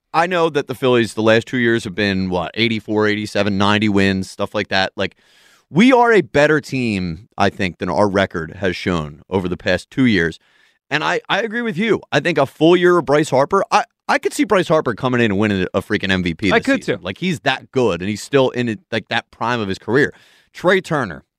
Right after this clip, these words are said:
Speaker 1: I know how it looked for the majority of the season.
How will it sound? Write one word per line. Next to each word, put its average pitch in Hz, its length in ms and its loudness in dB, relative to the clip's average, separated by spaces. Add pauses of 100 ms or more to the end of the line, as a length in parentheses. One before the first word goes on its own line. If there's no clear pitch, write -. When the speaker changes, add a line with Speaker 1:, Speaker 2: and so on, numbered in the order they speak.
(580)
Speaker 1:
I 135 120 2
know 139 200 4
how 131 200 4
it 107 100 -4
looked 117 400 0
for 110 180 -6
the - 160 -12
majority 104 580 2
of 92 80 -2
the 87 80 -10
season. - 420 -10